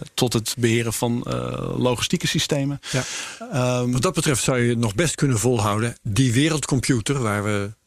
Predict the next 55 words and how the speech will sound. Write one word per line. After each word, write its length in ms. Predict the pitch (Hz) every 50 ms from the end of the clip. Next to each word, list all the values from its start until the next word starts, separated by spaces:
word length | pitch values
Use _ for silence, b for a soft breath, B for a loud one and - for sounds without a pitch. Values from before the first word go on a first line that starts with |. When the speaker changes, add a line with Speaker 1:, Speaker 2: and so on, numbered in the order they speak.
| -
Speaker 2:
het, 260 | 196 147 120 - - -
eh, 160 | 120 110 -
over 180 | 104 110 101 107
zouden 240 | 113 113 110 110 104
hebben, 280 | 104 98 107 127 - _ _ _ _ _
dat 220 | - 131 127 - -
is 240 | - 117 104 - - -
Google. 400 | 135 131 135 131 120 104 101 - _ _ _ - -
Speaker 1:
Ja, 260 | - 147 156 151 - _ _ _ _ _ _ _ _ _ _
maar 160 | - 131 135
de 80 | 131 135
vraag 320 | - 131 135 151 151 -
is 180 | - 120 - -
Speaker 2:
In 300 | 127 127 135 190 240 233 190 156
elk 80 | 170 156
geval 180 | - 143 147
een 100 | 151 147
benadering 560 | 131 156 165 180 180 180 175 156 139 143 139
daarvan. 360 | 127 123 113 - 117 104 95 92
Speaker 1:
Absoluut. 500 | 123 131 - - 127 131 170 - - - _ _ _ _ _ _ _ _
Maar 300 | 127 131 127 135 127 - - - _ _ - 151
er 100 | - 139
g-, 280 | - - - - - - - - -
bekruipt 480 | - 143 117 - - 139 135 143 135 -
je 60 | 135
gelijk 400 | 117 - 127 123 123 131 139 -
een 80 | 127 104
ge-, 200 | - 113 - - -
een 120 | - 131
soort 140 | 117 131 117
van 100 | - 123
ongemakkelijk 640 | - - 160 139 - 135 131 123 117 - 127 -
gevoel 220 | - 131 113 123 123
Speaker 2:
Zeer 80 | 123 120
Speaker 1:
van, 180 | - 113 117
Speaker 2:
zeker. 340 | 120 151 180 170 - 127 156 - _ - 135 123
Speaker 1:
voel 300 | - - - 170 180 175
je 120 | 160 139
je 80 | 131 120
er 100 | 127 123
prettig 360 | - - 180 180 - 131 117
bij 300 | 117 - 117 - 143 143 B B B B B
Speaker 2:
Ja. 140 | B B B B
Speaker 1:
als 280 | - - 151 156 - -
die 100 | - 123
globale 540 | - 139 127 123 120 120 113 113 117 120
computer 400 | - - 123 - 127 117 - 131
beheerd 320 | 127 123 117 127 143 139 -
wordt 200 | - 117 120 120
door 160 | - 117 113
één 260 | 110 - - 120 120 113
commerciële 440 | - 120 113 107 - - 117 113
partij? 300 | 117 - 113 - - 147
En 160 | - - - 117
dan 200 | 120 117 113